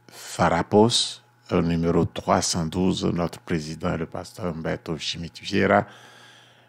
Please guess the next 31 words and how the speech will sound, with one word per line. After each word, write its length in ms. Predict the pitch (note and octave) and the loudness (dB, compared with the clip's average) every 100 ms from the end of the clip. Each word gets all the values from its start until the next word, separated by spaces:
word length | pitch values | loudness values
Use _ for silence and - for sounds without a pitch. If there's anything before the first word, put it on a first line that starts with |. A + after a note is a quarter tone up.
| _ | _
Et 140 | F#2 | 0
nous 280 | F2 F#2 F#2+ | 4 6 6
qui 680 | F#2+ - F2 E2+ E2 E2 E2 - _ _ _ | 4 -2 -2 -2 -4 -8 -12 -18 _ _ _
présentons 600 | G2 F#2+ F2 F#2 - G#2 | 6 6 6 4 6 6
ces 280 | G2 F2+ E2 | 6 4 2
émissions, 460 | E2 E2 - F#2+ F2+ | -2 0 2 4 2
nous 160 | E2+ | 2
sommes 320 | - F2+ F2+ | 0 0 0
de, 360 | E2+ F2 F2 F2 | 0 0 0 -2
du 160 | D#2 G2 | -2 2
département 880 | G#2 G2 - E2 - D#2+ E2 F2+ A2+ - - - - - - _ | 4 4 4 0 -2 -6 -2 -2 -2 -4 -20 -20 -20 -20 -20 _
d'appui 520 | - F#2 F2 - F#2 F2 | -2 0 0 0 2 4
aux 80 | |
étrangers. 800 | D#2 E2+ - E2 D#2+ D2 F2+ G2+ | 2 -2 -2 -2 0 2 4 4
Je 120 | G2+ D#2+ | 2 -6
suis 280 | - - | -10 -10
votre 280 | E2+ F2 E2 | -10 -10 -10
serviteur, 540 | - - D#2+ E2 - F2+ | -10 -8 -8 -4 2 2
le 80 | |
pasteur 380 | E2 E2+ - E2+ | 4 -2 -2 -4
Hubert. 480 | E2 D#2 F2+ G#2 A#2 - - - - - - - - | -6 -2 2 4 2 -6 -20 -20 -20 -20 -20 -20 -2
Et, 520 | G2+ G#2 G2+ G2+ - _ _ _ | 4 6 6 4 -2 _ _ _
et 120 | G#2 | 2
ce 180 | F#2+ - | 4 6
matin, 540 | F#2+ F#2 - G2+ G2 G2+ | 6 4 4 6 6 6
nous 200 | F#2 E2 | 2 0
sommes, 480 | - G#2 G2+ F#2+ | 2 4 6 6
euh, 280 | F#2 F2+ F2 F2 | 2 -2 -6 -6
à 200 | G2+ F#2 | 0 2
la 180 | G2 F#2 | 4 4
leçon, 320 | E2+ E2 | 0 -4